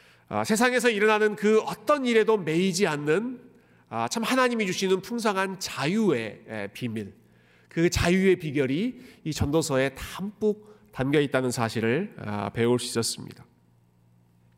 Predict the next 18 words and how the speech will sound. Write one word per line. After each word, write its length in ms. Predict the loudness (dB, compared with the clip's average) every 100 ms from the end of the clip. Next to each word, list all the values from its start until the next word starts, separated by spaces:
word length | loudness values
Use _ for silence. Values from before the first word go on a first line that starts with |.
| _ _ _ _ _ _ -20 -20 -18 -16 -16 -16 -2
어, 160 | 0 2
솔로몬이 400 | 4 4 6 4
얼마나 280 | 2 0
자유로운 520 | 0 2 2 4 4 4
사람이었는지 520 | 2 2 2 2 2
모릅니다. 520 | 2 2 0 -2 -6 -2
여러분, 200 | -2 0
솔로몬 440 | 2 2 2 0
누구보다 600 | -2 0 2 2 0 0
열심히 360 | -2 0 2 2
살았던 340 | 2 0 -2
사람이죠. 480 | 0 0 -2 -8 -12 -16 _ _ _ _ _ _ _ -20 -20 -20 _
아, 220 | -2 0 2
그래서 600 | 2 2 4 2 0 -2
부도 320 | 2 4 4 4
얻고 680 | 2 2 2 0 -6 -2
명예도 420 | 0 4 4 4 2
얻었고 640 | 0 -2 -2 -2 -4 -10